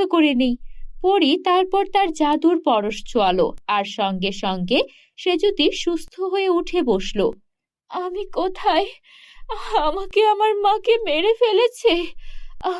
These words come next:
আমি কি মারা গেছি? না, না, তুমি মোটেও মারা যাওনি। আমি মায়াপরী, আমি তোমাকে সুস্থ করে তুলেছি। পরি, পরি, আপনি আমাকে বাঁচিয়েছেন, কিন্তু লাভ কি?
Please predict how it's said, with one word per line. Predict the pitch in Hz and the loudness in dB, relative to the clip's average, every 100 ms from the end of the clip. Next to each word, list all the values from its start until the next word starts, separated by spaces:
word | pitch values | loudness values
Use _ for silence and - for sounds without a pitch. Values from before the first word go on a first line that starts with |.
| 359 | -4
আমি | 381 392 | -2 -2
কি | 381 381 | 0 0
মারা | 320 262 370 403 | 2 2 2 2
গেছি? | 403 427 427 - 302 359 359 - - - - - - 190 | 2 0 0 2 2 2 -2 -12 -12 -12 -10 -10 -8 -4
না, | 208 247 | 0 0
না, | 381 381 196 196 - - | 0 -2 -2 -6 -16 -12
তুমি | - 214 320 | -6 -4 -2
মোটেও | 277 208 202 294 | 0 -2 0 0
মারা | 453 392 311 | 2 2 2
যাওনি। | 302 277 233 196 185 - - - - | 2 2 2 2 0 -4 -12 -14 -6
আমি | 233 240 349 | -2 -2 -2
মায়াপরী, | 269 214 302 370 339 233 180 - _ | -2 0 0 2 4 4 0 -8 _
আমি | - 233 202 | -4 -2 -2
তোমাকে | 220 220 240 381 | -4 -4 -2 -2
সুস্থ | - 277 311 - | 0 -2 -2 -2
করে | 403 381 330 | 0 4 4
তুলেছি। | 311 285 240 233 - 226 190 - - - _ _ - | 4 2 2 0 -2 -4 -2 -6 -10 -14 _ _ -4
পরি, | 359 359 415 494 539 - - - - - | -2 4 4 4 -2 -12 -14 -14 -14 -4
পরি, | 392 330 415 | -2 4 4
আপনি | 427 370 453 427 | 4 2 0 0
আমাকে | 381 466 494 466 | 2 2 2 2
বাঁচিয়েছেন, | 339 320 370 427 392 381 453 381 311 - - | 2 0 2 2 2 0 0 0 -2 -12 -2
কিন্তু | 427 415 - 453 | 0 0 2 2
লাভ | 370 359 427 - | 4 2 0 -2
কি? | 359 | 0